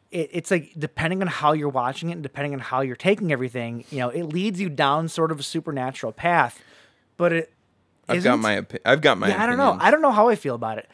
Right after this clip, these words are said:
Speaker 2: Um, I
Speaker 1: Um,
Speaker 2: might, I might have a little, uh, being that I have a little more insight because I did listen to the novel.
Speaker 1: Yeah.
Speaker 2: I, I, I think
Speaker 1: I'll
Speaker 2: that
Speaker 1: say
Speaker 2: I,
Speaker 1: this.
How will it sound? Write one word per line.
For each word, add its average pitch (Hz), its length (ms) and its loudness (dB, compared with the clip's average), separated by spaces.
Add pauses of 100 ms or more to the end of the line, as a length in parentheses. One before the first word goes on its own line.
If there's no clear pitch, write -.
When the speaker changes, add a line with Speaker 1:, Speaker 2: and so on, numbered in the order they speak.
(180)
Speaker 2:
Um, 131 240 6
I 165 180 6
Speaker 1:
Um, 180 80 6
Speaker 2:
might, 185 260 8
I 135 80 8
might 165 220 4
have 147 140 4
a 139 60 0
little, 131 320 2
uh, 120 80 0 (520)
being 139 260 2
that 120 120 4
I 113 100 8
have 120 180 4
a 113 60 -2
little 110 240 0
more 117 260 0
insight 113 420 0
because 107 240 -4
I 101 100 0
did 98 300 -4
listen 113 360 -2
to 139 100 -6
the 127 80 -6
novel. 143 580 -2 (140)
Speaker 1:
Yeah. 107 180 0 (260)
Speaker 2:
I, 110 100 -2
I, - 20 0 (240)
I 110 160 -2
think 123 320 -2
Speaker 1:
I'll 117 80 4
Speaker 2:
that 113 100 6
Speaker 1:
say 220 60 8
Speaker 2:
I, 196 40 4
Speaker 1:
this. - 300 -6